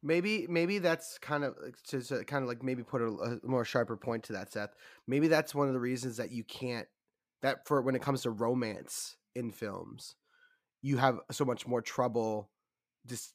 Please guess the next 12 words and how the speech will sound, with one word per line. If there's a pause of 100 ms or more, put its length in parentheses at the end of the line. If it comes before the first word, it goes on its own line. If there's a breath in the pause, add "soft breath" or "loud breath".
like,
suspending
disbelief,
or
at
least
just,
like,
buying
into
this, (260 loud breath)
because